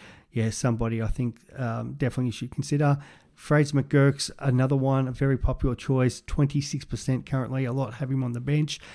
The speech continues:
If he is named in a fantasy-friendly role, so if he is opening the batting or batting at three, then I can see a lot of people wanting to start him, and I will probably put him on the bench with the emergency on. Um, if he is in, a,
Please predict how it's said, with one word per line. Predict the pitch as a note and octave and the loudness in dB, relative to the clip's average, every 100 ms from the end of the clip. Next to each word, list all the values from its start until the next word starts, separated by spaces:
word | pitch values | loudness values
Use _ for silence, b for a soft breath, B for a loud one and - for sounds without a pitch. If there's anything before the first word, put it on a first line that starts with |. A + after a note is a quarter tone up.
| B B - | B B -6
If | C3+ - | -4 0
he | F3 F3+ | 0 2
is | E3+ C#3+ | 2 2
named | D3+ D3+ D3+ | 2 4 2
in | - D3+ | 2 0
a | |
fantasy-friendly | B2+ C#3+ C#3 B2+ - C3+ C#3 C3 B2+ | 0 2 0 0 -4 -4 -2 0 0
role, | B2+ B2 A2 | 0 -2 -4
so | - C3 | -6 -4
if | C3 A#2+ | -4 0
he | C#3 D3 | 2 2
is | B2+ C#3+ | 4 4
opening | D3+ D#3+ | 4 4
the | C#3+ | 2
batting | C3+ C3 C#3 | 2 2 2
or | B2 | 0
batting | - B2 C3+ C3+ - | 0 0 0 -2 -4
at | C3+ A#2 | -8 -8
three, | - C#3 C#3+ G#3 G3+ B B B - | -4 2 4 4 2 B B B -12
then | B2 B2+ B2+ B2+ - | 0 4 4 2 0
I | B2+ | -2
can | B2+ | 0
see | - C3 | 0 0
a | A#2+ | 0
lot | C3 | 2
of | - | 4
people | C3+ A#2+ B2 - | 4 2 -4 -4
wanting | C3 C3 C3+ C3+ | -2 2 2 2
to | |
start | B2 C#3 B2+ | 0 0 0
him, | B2+ | 0
and | A#2 | 0
I | B2 C3 | -2 -2
will | B2 | 0
probably | A2+ - A2+ A#2 | 4 4 2 -4
put | - C3 | -4 -4
him | A#2 | -4
on | A#2 | -6
the | A2 | -4
bench | C3 B2+ - - - | -4 -4 -6 -14 -6
with | C3 | -4
the | A#2 | -2
emergency | C3 C3 C3+ B2+ B2 D#3+ - | -2 -2 -2 -4 -10 -10 -4
on. | D3+ A3+ G#3 B B B - | 0 0 0 B B B -10
Um, | C#3 B2+ A#2 | -4 -4 -2
if | - C#3+ | -2 0
he | - C3 B2+ | 0 0 2
is | A#2+ - | 0 0
in, | D3+ C3 | 0 2
a, | B2 | 0